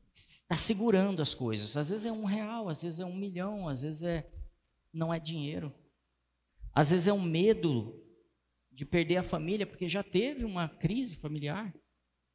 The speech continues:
Às vezes é uma crise no casamento, porque os pais tiveram crise no casamento e a gente não sabe como tratar. Às vezes é a maneira de criar os filhos, porque a gente quer dar liberdade pros filhos, porque a gente não teve.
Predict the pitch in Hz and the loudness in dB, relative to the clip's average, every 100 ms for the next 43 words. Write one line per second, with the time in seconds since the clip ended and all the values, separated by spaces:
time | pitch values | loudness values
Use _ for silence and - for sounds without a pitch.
0 | _ _ _ _ _ _ _ - 147 160 | _ _ _ _ _ _ _ 2 4 6
1 | 196 220 190 208 254 233 233 226 196 165 | 6 6 4 2 2 0 2 2 2 2
2 | 220 - 214 240 233 - 190 277 - 254 | 0 -2 -2 0 0 2 4 4 4 4
3 | 202 254 247 226 190 220 220 208 208 233 | 4 4 2 -2 -2 -2 0 2 0 0
4 | 220 196 226 226 226 - - - - 240 | -2 -2 -4 -4 -2 0 0 -4 -10 -8
5 | 220 220 - 180 208 - _ _ _ _ | -8 -8 -6 -4 -6 -8 _ _ _ _
6 | _ _ _ _ _ _ _ _ _ _ | _ _ _ _ _ _ _ _ _ _
7 | _ _ _ _ _ _ _ _ - 185 | _ _ _ _ _ _ _ _ 0 2
8 | 143 139 214 233 180 190 185 185 202 190 | 4 6 8 8 6 2 2 0 0 0
9 | - 190 220 - 185 233 226 - 190 208 | 0 2 4 2 0 -2 -4 -6 -2 -2
10 | 190 196 226 - - - 220 233 214 185 | 0 -2 -2 -4 -2 2 2 4 4 4
11 | - - 127 175 202 202 208 180 190 214 | 0 -4 2 2 4 2 2 4 2 2
12 | 202 - 185 220 240 - - 202 214 214 | 0 -2 -2 -4 -6 -8 -4 -2 -2 -4
13 | 220 190 220 220 | -4 0 0 -2